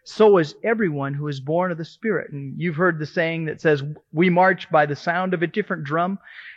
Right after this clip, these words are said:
And that's very true for us as believers. We walk with the living God. We do not walk with the principalities of the air. We do not walk with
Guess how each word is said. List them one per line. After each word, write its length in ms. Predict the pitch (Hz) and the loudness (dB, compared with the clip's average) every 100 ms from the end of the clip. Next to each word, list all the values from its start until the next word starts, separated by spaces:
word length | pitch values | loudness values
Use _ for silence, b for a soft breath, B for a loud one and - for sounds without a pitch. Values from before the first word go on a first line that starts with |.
| B | B
And 80 | 151 | -2
that's 160 | 151 | 0
very 240 | 151 202 220 | 2 2 2
true 300 | - 254 170 | -2 -2 -2
for 160 | 165 | -4
us 160 | 165 170 | -4 -4
as 100 | 151 | -6
believers. 560 | 156 165 190 135 123 | -6 -4 -4 -4 -8
We 440 | 147 175 220 226 214 b b b - | -6 -2 -2 -2 -8 b b b -2
walk 380 | 175 170 165 - - | 2 2 0 -12 -6
with 180 | 151 - | -6 -2
the 80 | |
living 320 | 147 151 156 151 | -2 -2 -2 -4
God. 300 | 165 151 131 | -4 -4 -4
We 160 | 170 | -2
do 120 | 202 | 2
not 300 | 226 247 - | 2 0 -4
walk 460 | 175 226 214 - _ | -2 0 2 0 _
with 220 | 151 147 - b b b _ _ - _ - | -2 -2 -4 b b b _ _ -20 _ -6
the 100 | 151 | -2
principalities 920 | 190 190 156 - 175 196 190 185 175 | 0 0 -2 2 4 4 2 -4 -4
of 100 | 160 | -2
the 180 | 160 | -2
air. 180 | 175 190 | -2 -2
We 140 | 170 190 | -2 -2
do 140 | 214 | 0
not 240 | 202 202 | 0 -2
walk 340 | 175 208 170 - | 0 2 0 0
with 180 | 151 | -2